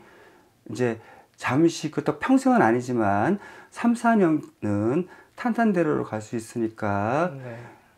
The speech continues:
Speaker 1: 괜히 이상한 행동만 하지 말고 이상한 실수만 하지 않으면
Speaker 2: 네.
Speaker 1: 그래도 내년서부터는 내가 얻을 수 있는 건 얻을 수 있다.
Speaker 2: 이상한 행동, 이건
Speaker 1: 그러니까 예를 들어 실수 같은 거, 뭐 직장 내에서 내가 실수라는 게 할 수도 있잖아.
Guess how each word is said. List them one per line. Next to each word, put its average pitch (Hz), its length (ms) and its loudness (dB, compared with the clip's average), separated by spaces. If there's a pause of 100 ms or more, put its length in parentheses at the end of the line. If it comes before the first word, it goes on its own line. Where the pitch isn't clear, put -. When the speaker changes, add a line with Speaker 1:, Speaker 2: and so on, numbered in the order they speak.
(140)
Speaker 1:
괜히 139 380 0
이상한 202 360 4
행동만 233 520 4
하지 202 240 2
말고 175 300 4
이상한 170 320 2
실수만 220 500 -2
하지 175 220 -2
않으면 120 800 -2 (420)
Speaker 2:
네. 120 220 -18 (140)
Speaker 1:
그래도 135 500 2
내년서부터는 127 800 0
내가 117 400 -2 (480)
얻을 110 260 -4
수 139 160 -10
있는 131 140 -2
건 127 120 -4
얻을 101 240 -6
수 - 180 -16
있다. 87 440 -8 (520)
Speaker 2:
이상한 156 360 -10
행동, 160 360 -10
이건 127 240 -20
Speaker 1:
그러니까 117 240 0
예를 107 220 4
들어 131 80 2
실수 - 420 -8
같은 107 340 -6
거, 98 120 -6
뭐 95 520 -4 (380)
직장 - 440 -4
내에서 107 240 -2
내가 98 140 -4
실수라는 165 560 -2
게 - 60 -10
할 160 80 -8
수도 - 180 -10
있잖아. 107 380 -4